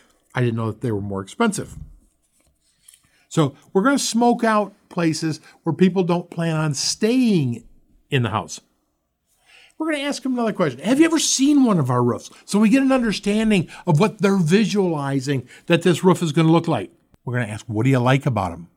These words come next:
You see, the more information that you can gather up front about what they're looking for, what they like, color, style, that'll all help the sales representative that's gonna be in the house.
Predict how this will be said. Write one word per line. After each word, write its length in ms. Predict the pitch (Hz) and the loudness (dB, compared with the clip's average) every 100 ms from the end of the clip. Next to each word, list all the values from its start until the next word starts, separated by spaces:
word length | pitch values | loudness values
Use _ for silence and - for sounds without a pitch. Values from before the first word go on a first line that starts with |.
| _ _ | _ _
You 80 | 175 | 2
see, 240 | 185 208 - | 2 0 0
the 80 | 175 | 2
more 420 | 147 202 302 302 | 4 4 2 2
information 680 | 233 233 190 196 196 196 175 | 2 0 0 0 0 0 0
that 160 | 151 196 | 0 0
you 100 | 190 | 0
can 200 | 180 156 | 0 -2
gather 580 | 131 156 160 156 147 147 | 0 -2 0 -2 -2 -2
up 140 | 127 | -4
front 340 | - 156 143 - | -2 -2 -2 -4
about 280 | 123 127 | -6 -4
what 180 | 165 165 | -4 -4
they're 100 | 151 | -2
looking 360 | 123 185 254 208 | -2 -4 -4 -6
for, 380 | - 220 226 - - - | -4 0 0 -2 -14 -4
what 220 | 165 165 | -2 0
they 140 | 139 120 | 0 -2
like, 540 | 127 190 226 240 240 - - _ | 0 2 4 2 -2 -18 -20 _
color, 680 | - - 175 185 196 202 196 | -10 -2 2 4 4 2 0
style, 600 | - - 185 170 185 175 - - | -4 -4 0 2 2 0 -6 -2
that'll 340 | 170 156 - - | 2 2 0 2
all 280 | 175 175 | 4 4
help 340 | - 151 131 - | 0 -2 -4 -6
the 100 | 123 | -8
sales 340 | - 131 113 | -2 -2 -2
representative 640 | 117 104 113 95 104 101 95 - - | -4 -4 -6 -6 -8 -8 -10 -18 -10
that's 140 | 113 | -8
gonna 160 | - 110 | -4 -4
be 160 | 104 101 | -2 -4
in 60 | |
the 60 | 90 | -6
house. 360 | 90 80 - | -10 -14 -18